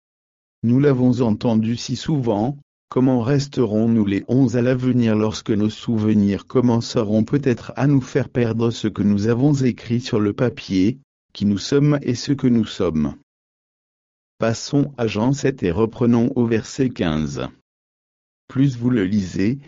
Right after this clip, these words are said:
plus vous voyez de petites choses jetées là que Dieu veut que nous comprenions qu'il veut que sa parole soit imprimée sur du papier pour les gens, même ceux qui haïssent Christ. Le verset quinze dit, «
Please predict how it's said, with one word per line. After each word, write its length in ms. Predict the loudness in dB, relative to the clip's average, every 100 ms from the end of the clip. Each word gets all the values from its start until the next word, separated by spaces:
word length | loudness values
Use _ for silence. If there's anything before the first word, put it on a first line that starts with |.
| _ _ _
plus 300 | 0 0 0
vous 160 | -2 -2
voyez 400 | -2 -2 0 -2
de 100 | -2
petites 440 | -2 -2 -4 -10
choses 400 | -4 -2 -2 -2
jetées 400 | -2 -4 -2 -2
là 200 | 0 -2
que 140 | -2
Dieu 280 | -4 0 0
veut 200 | 0 0
que 120 | 0
nous 160 | 0 0
comprenions 720 | 0 -2 -2 0 2 2 2
qu'il 240 | 0 -4
veut 180 | -2 0
que 160 | 0 -2
sa 200 | -2 -4
parole 460 | -2 -2 0 0
soit 320 | -2 0 0 0
imprimée 520 | -4 -2 0 2 2
sur 220 | 0 -4
du 160 | -2 -2
papier 440 | -2 -2 -2 -2
pour 180 | 0 0
les 160 | 0
gens, 400 | 0 0 -2 -2 -8 _ _ -4
même 320 | 0 2 2
ceux 200 | 0 -2
qui 220 | -2 0
haïssent 360 | 2 0 -2 -4
Christ. 540 | -4 -6 -4 -8 -8 -10 -10 _ _ _ _ _ _ _ _ -6
Le 220 | -2 0
verset 560 | 0 0 -2 -2 -4 -2
quinze 360 | 0 2 0
dit, « 400 | -2 -2 -2 -4